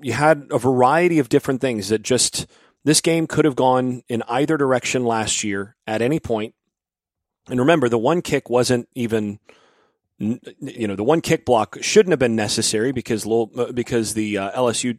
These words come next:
t-, uh, player was tackled inbounds. So they got an extra, extra play that they shouldn't have gotten. So just a lot, a lot went on in last year's game. And don't be surprised if,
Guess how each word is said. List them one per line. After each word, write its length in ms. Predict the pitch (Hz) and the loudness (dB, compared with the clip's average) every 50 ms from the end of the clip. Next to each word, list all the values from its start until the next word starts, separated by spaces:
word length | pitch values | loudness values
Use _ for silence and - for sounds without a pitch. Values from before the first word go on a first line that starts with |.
| _ _ - | _ _ -10
t-, 80 | - - _ - - | -10 -10 _ -8 -8
uh, 140 | 104 101 | -8 -8
player 280 | 98 - - 127 117 107 | -6 -2 0 0 0 0
was 260 | 107 101 - - - _ _ - | 0 -2 -4 -6 -10 _ _ -10
tackled 380 | - - 127 117 - 127 117 113 | -6 -6 -6 -4 -4 -2 0 0
inbounds. 640 | 113 117 104 107 110 110 98 101 113 - - - - _ _ _ _ _ _ _ _ _ _ _ _ - | 0 0 0 -2 -4 -4 -6 -8 -8 -10 -12 -12 -14 _ _ _ _ _ _ _ _ _ _ _ _ -8
So 380 | - - 120 113 110 104 104 | -2 2 2 4 4 2 0
they 140 | 110 - 110 | -2 -4 -2
got 180 | 104 117 117 113 | 0 0 0 2
an 60 | 110 | 0
extra, 500 | 117 113 - - - 113 107 104 101 - _ _ - | -2 -4 -2 0 0 2 2 0 -2 -6 _ _ -4
extra 260 | 123 123 - - 117 | -4 -4 -2 -4 -4
play 240 | - - 127 123 123 | 0 2 2 2 2
that 160 | 120 117 - | 2 0 0
they 80 | 113 | 0
shouldn't 240 | 107 - - 117 104 | -2 0 -2 -2 -4
have 80 | 98 - | -4 -2
gotten. 420 | - 117 123 123 131 139 131 123 | 0 0 0 0 -2 -4 -6 -4
So 420 | 117 - - 123 117 110 110 110 - _ - - - _ _ _ _ _ - | -2 -2 2 2 2 2 2 -2 -4 _ -20 -20 -20 _ _ _ _ _ 0
just 180 | 185 185 - | 2 2 4
a 60 | 202 | 4
lot, 340 | 170 139 135 143 143 156 165 _ _ _ _ _ _ _ _ _ _ _ - | 4 4 4 4 4 2 0 _ _ _ _ _ _ _ _ _ _ _ 0
a 60 | 131 | 0
lot 360 | 123 117 120 143 160 - - - | 2 4 4 4 4 2 2 0
went 180 | 139 143 139 | 2 4 4
on 160 | 127 127 117 | 4 4 4
in 80 | 117 110 | 0 -4
last 380 | 101 127 117 117 120 - - 123 | -6 -4 -4 -4 -4 -4 -4 -4
year's 160 | 113 101 - | -4 -4 -4
game. 260 | - 104 90 71 65 _ _ _ _ _ _ _ _ _ _ _ _ - | -6 -8 -8 -8 -16 _ _ _ _ _ _ _ _ _ _ _ _ -4
And 480 | 120 117 113 113 110 110 107 110 110 _ _ _ _ _ _ _ _ _ - | -2 0 0 0 0 -2 -2 -4 -6 _ _ _ _ _ _ _ _ _ -4
don't 180 | - 120 143 156 | -2 -2 0 0
be 120 | - 185 | -2 -2
surprised 580 | - - - - 175 170 185 208 202 170 - - | -2 -2 -2 0 2 2 2 2 0 0 0 0
if, 340 | 151 139 - - - - | -2 -2 -2 -8 -20 -20